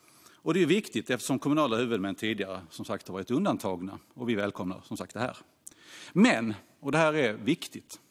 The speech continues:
här finns då ett gyllene tillfälle att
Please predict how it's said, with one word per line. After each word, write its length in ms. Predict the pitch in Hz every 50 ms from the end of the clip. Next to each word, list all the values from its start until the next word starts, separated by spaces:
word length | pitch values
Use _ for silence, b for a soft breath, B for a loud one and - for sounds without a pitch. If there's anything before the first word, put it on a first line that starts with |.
| - -
här 180 | - 180 196 190
finns 280 | - 214 156 131 -
då 180 | 143 143 117 101
ett 100 | 92 92
gyllene 340 | 101 135 143 131 107 98 -
tillfälle 640 | - 156 208 208 - - 113 92 90 95 101 101 b b b b b b b b b b b b b
att 440 | - 127 127 131 - - - -